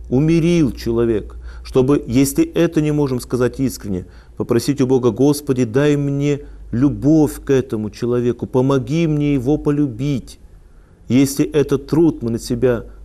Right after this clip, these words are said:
предпримем, если мы будем так делать,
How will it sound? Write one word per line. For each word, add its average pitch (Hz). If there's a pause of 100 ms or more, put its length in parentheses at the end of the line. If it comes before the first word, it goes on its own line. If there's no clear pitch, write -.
(280)
предпримем, 127
если 101
мы 107 (260)
будем 107
так 104 (300)
делать, 123